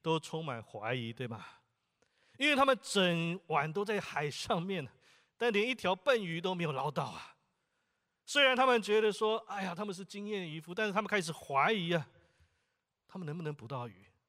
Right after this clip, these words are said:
当然，他们不会怀疑说他们永远捕，捕不到鱼了。但是我相信他们觉得说，今天他们绝不会成功。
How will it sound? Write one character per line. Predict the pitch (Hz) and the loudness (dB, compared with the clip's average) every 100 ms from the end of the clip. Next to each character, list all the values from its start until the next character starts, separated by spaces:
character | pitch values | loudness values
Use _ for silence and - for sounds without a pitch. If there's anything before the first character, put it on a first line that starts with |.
| - | 0
当 | 208 | 2
然， | 214 | 2
他 | |
们 | 233 | 2
不 | |
会 | 220 | 2
怀 | 190 165 175 | 4 2 2
疑 | 175 | 0
说 | 175 170 | -4 -2
他 | 175 | -2
们 | 151 | 0
永 | 151 175 | -2 0
远 | 165 | -2
捕， | 131 123 _ | -4 -10 _
捕 | 127 | -12
不 | 127 | -2
到 | 165 147 | 0 0
鱼 | 113 | -2
了。 | 107 113 _ _ _ _ _ _ _ _ - | -10 -14 _ _ _ _ _ _ _ _ 0
但 | 220 | 2
是 | 196 | 4
我 | 202 170 | 4 2
相 | 214 202 202 | 4 2 2
信 | 226 | 0
他 | 180 190 | 0 0
们 | 175 | 0
觉 | 165 | 0
得 | 165 | 0
说， | 170 165 | 0 -2
今 | - 226 233 233 220 | 0 0 0 -2 -4
天 | 208 202 208 _ _ | 0 0 -2 _ _
他 | - 180 | 0 2
们 | 170 143 - | 2 -2 -6
绝 | - 123 139 147 | -8 0 2 2
不 | 160 - 139 | 0 -6 -6
会 | 151 143 113 101 - | 0 0 0 -8 -14
成 | - 104 101 | -14 -14 -18
功。 | 104 | -18